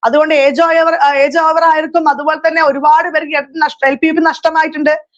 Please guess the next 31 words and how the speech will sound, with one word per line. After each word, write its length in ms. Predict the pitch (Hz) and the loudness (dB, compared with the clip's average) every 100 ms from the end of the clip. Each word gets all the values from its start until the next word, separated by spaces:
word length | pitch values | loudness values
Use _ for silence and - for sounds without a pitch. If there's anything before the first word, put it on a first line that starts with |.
| _ 233 | _ -2
അപ്പൊ 140 | 269 | 0
അതുകൊണ്ടാണ് 500 | 262 311 320 359 403 392 | 0 0 0 -2 -2 -2
പറയുന്നത് 460 | 294 277 277 381 - - - | -2 -2 -2 -2 -4 -10 -4
എൽ 140 | 254 | -4
പി 140 | 285 359 | 0 0
യു 120 | 359 | 0
പിക്ക് 260 | 349 349 | 0 0
മുമ്പുള്ള 560 | 349 277 277 381 349 302 | 0 0 0 0 0 -2
ഈ 140 | 262 | -2
കേട്ട 220 | 262 254 254 247 | -2 -4 -2 -2
പരീക്ഷയാണ്. 880 | 247 262 277 330 320 302 349 427 - _ - | -4 -4 -2 0 2 2 0 -2 -6 _ -4
നന്നായി 440 | 220 247 269 294 359 | -2 0 2 0 0
പഠിക്കേണ്ട 520 | 294 269 247 285 262 | -2 -4 -4 -4 -2
മക്കള്. 600 | 254 254 277 339 381 - _ | -4 -2 0 0 -2 -10 _
നിങ്ങൾക്ക് 260 | 226 254 277 | -2 0 0
കണ്ടിന്യുവസ് 540 | 269 240 247 285 285 | 0 0 0 0 0
ആയിട്ട് 220 | 302 302 | 0 0
ലൈവ് 220 | 269 247 285 | -2 -2 -2
ക്ലാസ്സിലൊക്കെ 540 | 294 277 285 285 359 | -2 0 -2 -2 -2
ഞങ്ങൾ 240 | 330 285 285 | -2 -2 0
തരുന്നുണ്ട്, 340 | 269 277 233 | -2 -2 -2
അല്ലെ? 140 | 285 247 | 0 -2
പിന്നെ 400 | - _ - 254 | -6 _ -2 0
എയിംസിന്റെ 420 | 262 277 320 320 | -2 -2 -2 0
മാത്രം 600 | 277 254 - 330 381 370 320 | 0 0 2 0 0 -2 -2
പ്രത്യേകത 420 | 285 294 294 311 | -4 0 0 0
ഞാൻ 200 | 302 285 | 0 0
പറഞ്ഞു, 240 | 277 269 277 | -2 -2 0
ആയിരം 440 | 247 262 311 339 | 2 0 -2 -4
സൈക്കോളജി 540 | 320 269 269 294 294 | -2 -2 0 -2 0
ക്വസ്റ്റ്യൻസും 640 | 311 269 262 294 285 330 | -2 -2 -2 -2 0 -2